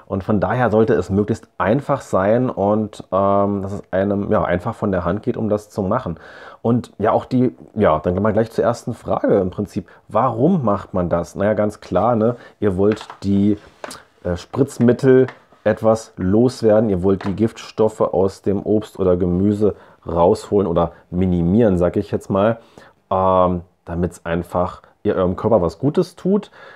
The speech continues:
Oder aber auch, oder, oder und, <laughs> den Grund, den ich auch sehr oft habe, ich merke es inzwischen auch sehr oft, äh, im Mund, wenn etwas gespritzt ist. Also bei mir zum Beispiel ist so, dass dann, dann wird der Mundraum so taub, ein bisschen so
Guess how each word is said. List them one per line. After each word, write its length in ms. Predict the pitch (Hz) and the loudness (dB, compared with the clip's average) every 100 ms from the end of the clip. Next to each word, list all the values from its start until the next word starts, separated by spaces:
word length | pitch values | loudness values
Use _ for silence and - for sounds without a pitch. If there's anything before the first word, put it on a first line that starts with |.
| - _ _ | -20 _ _
Oder 440 | 113 104 127 170 151 | 2 4 6 6 4
aber 300 | 156 160 131 | 4 4 4
auch, 300 | 160 185 - | 4 2 0
oder, 280 | 190 - | -2 0
oder 300 | 131 131 104 | 0 2 2
und, 400 | 120 156 285 - - - 123 | 4 2 2 -4 -6 -4 -4
<laughs> 280 | - - - | -12 -8 0
den 140 | 123 | 0
Grund, 220 | - 147 | 2 2
den 140 | 120 117 | 2 0
ich 240 | 190 - | 0 2
auch 140 | 95 95 | 0 0
sehr 200 | 107 156 | 2 2
oft 240 | - - | 0 0
habe, 340 | 98 120 156 - - _ | 2 4 2 -2 -16 _
ich 160 | - - | -10 -2
merke 300 | 101 - 135 | 0 2 2
es 80 | 123 | 2
inzwischen 420 | 123 - 127 131 | -2 -2 -4 0
auch 200 | 104 101 | -2 -2
sehr 300 | 98 110 - | 2 2 4
oft, 440 | - 113 - - | 2 0 -6 -6
äh, 220 | 101 107 107 | 0 2 2
im 160 | 107 | 2
Mund, 580 | 107 107 101 80 - - | 2 4 2 0 -6 -14
wenn 200 | 85 90 | -4 -2
etwas 500 | 71 90 92 - - | -2 -2 -2 -4 -18
gespritzt 560 | - - 90 90 - - | -18 -6 -2 -2 -2 -6
ist. 300 | 73 73 - | -6 -6 -6
Also 160 | 85 | -4
bei 100 | 87 | 0
mir 180 | 95 113 | 2 0
zum 160 | 110 117 | 0 0
Beispiel 240 | 101 101 | 0 2
ist 60 | 107 | 0
so, 60 | 101 | 0
dass 160 | 101 | 0
dann, 280 | - 101 101 - - - - | 0 0 -2 -8 -20 -20 -12
dann 240 | - 92 87 | -4 -2 0
wird 220 | 98 - | -2 0
der 80 | 95 | 2
Mundraum 640 | 95 117 113 95 92 98 | 4 2 2 2 2 2
so 160 | 90 78 _ - | 0 -4 _ -6
taub, 480 | - 98 92 - - _ _ | 4 4 4 -2 -16 _ _
ein 120 | 80 | -8
bisschen 400 | 73 82 - 85 | -6 -6 -2 -2
so 240 | 76 82 | 0 -4